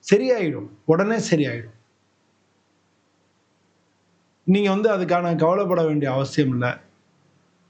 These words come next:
ஏற்கனவே இருந்த பிரச்சனைகளும் இப்போ வந்து முடிவுக்கு வந்துரும். குடும்பத்துல இருந்த முரண்பாடுகளும் முடிவுக்கு வந்துரும்.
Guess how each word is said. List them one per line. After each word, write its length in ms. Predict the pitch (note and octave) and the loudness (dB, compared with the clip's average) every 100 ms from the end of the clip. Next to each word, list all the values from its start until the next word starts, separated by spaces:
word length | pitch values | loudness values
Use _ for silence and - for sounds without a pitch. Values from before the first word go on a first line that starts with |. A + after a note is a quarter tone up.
| _ _ | _ _
ஏற்கனவே 540 | E3+ G3+ A#3 A3+ A#3 A3+ | 2 2 2 0 0 0
இருந்த 280 | G3 G#3 | 0 -2
பிரச்சனைகளும் 580 | G3 F3 F3+ G#3 G3+ G#3 | 0 0 0 0 2 0
இப்போ 140 | E3+ F3 | 0 0
வந்து 200 | E3+ F3+ | 2 0
முடிவுக்கு 460 | D#3 E3 F3 D3 | 0 0 0 -2
வந்துரும். 260 | B2 A2 A2+ | -4 -6 -2
குடும்பத்துல 340 | C#3+ D3 C3+ | 0 0 0
இருந்த 240 | C3+ B2+ C3 | 0 0 0
முரண்பாடுகளும் 920 | C#3 D#3+ F3+ D3+ C#3 C3 C3+ C#3 B2 | 2 2 2 0 0 -2 -2 -2 0
முடிவுக்கு 400 | C3+ C#3+ - A#2 | 0 0 -2 -8
வந்துரும். 280 | A2 A2+ | -8 -10